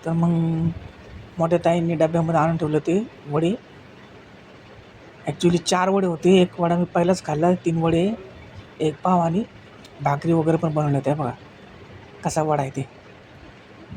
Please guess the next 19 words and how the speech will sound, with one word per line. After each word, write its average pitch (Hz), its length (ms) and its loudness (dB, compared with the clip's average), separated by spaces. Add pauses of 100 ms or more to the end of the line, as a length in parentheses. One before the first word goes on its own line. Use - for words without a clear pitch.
(200)
घरी 170 220 4
बनवलेले 185 380 4
वडे 185 320 0
आणि 175 260 -4
हॉटेलमधले 170 480 -4
वडे 170 180 2
कळून 170 300 0
येतात. 143 220 -6 (840)
हे 160 440 0 (120)
थोडे 175 240 2
लाल 185 220 2
आहेत 180 140 -4
ना, 190 160 2 (500)
मग 160 140 -6 (840)
हे 160 60 2
बघा 147 240 0
लाल 160 220 0
लाल 156 140 -6
दिसतात 151 240 -10